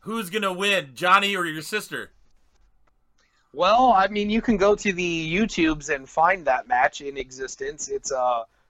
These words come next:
Speaker 2: really one of the most phenomenal matches I've ever seen in my entire life, so there is that.
Speaker 1: Right on.
Speaker 2: Uh,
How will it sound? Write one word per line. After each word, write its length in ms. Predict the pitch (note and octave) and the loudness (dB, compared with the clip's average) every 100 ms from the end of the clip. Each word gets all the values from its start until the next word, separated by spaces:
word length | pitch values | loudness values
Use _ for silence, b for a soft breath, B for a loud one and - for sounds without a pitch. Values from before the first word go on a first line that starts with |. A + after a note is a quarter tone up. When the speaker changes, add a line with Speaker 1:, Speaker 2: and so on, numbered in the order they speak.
| - | -10
Speaker 2:
really 460 | D3 A3 G3+ F3 | 0 0 0 -8
one 200 | D#3+ D#3+ | -6 -8
of 120 | D#3+ | -8
the 40 | D3+ | -10
most 320 | D3+ D3 - | -8 -10 -12
phenomenal 460 | D3 D3 D3 C#3 C3+ | -8 -6 -6 -10 -12
matches 380 | C3 C3 B2+ | -12 -14 -16
I've 100 | B2 | -16
ever 220 | B2+ B2 A#2+ | -14 -14 -16
seen 240 | C#3 C3 | -18 -18
in 80 | B2 | -14
my 160 | A#2 | -14
entire 320 | A2+ C3+ A#2+ A2+ | -12 -8 -8 -6
life, 320 | D3 D#3 - | -6 -6 -10
so 260 | - B2+ | -16 -16
there 220 | B2 B2 B2+ | -14 -14 -12
is 300 | C3+ C#3+ - _ B2 | -14 -14 -18 _ -10
that. 480 | B2 G2 F2+ - _ | -10 -10 -18 -20 _
Speaker 1:
Right 200 | G#2+ G#2+ | -10 -10
on. 120 | F#2 F2 | -8 -8
Speaker 2:
Uh, 220 | B2+ | -8